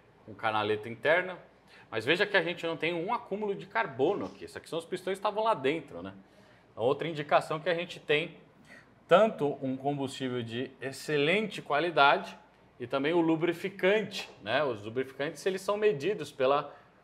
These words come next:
quantidade de material que é depositado aqui na coroa, né? Que costuma ser problemas em alguns motores. Então tem normas de exigências diferentes, né? De menor, mais, menos depósito, mais depósito de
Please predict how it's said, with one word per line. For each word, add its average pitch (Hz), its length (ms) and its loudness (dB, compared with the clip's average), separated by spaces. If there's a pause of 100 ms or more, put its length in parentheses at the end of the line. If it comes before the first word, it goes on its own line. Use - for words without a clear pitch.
quantidade 139 640 2
de 139 180 -4
material 151 600 4
que 131 140 -4
é - 20 -2
depositado 123 680 -2
aqui 113 160 -6
na 123 120 -8
coroa, 120 640 0
né? 92 140 -12 (220)
Que - 120 -20
costuma 113 320 -8
ser 127 140 -8
problemas 127 500 0
em - 20 -2
alguns 127 280 -4
motores. 131 600 0
Então 98 260 -10
tem 107 200 -10
normas 120 500 2
de 113 80 -6
exigências 113 680 -8
diferentes, 113 680 -2
né? 92 160 -10
De - 120 -14 (520)
menor, 107 520 0
mais, 120 400 2
menos 120 360 -2
depósito, 113 560 0
mais 120 320 2
depósito 113 560 -2
de 107 260 -8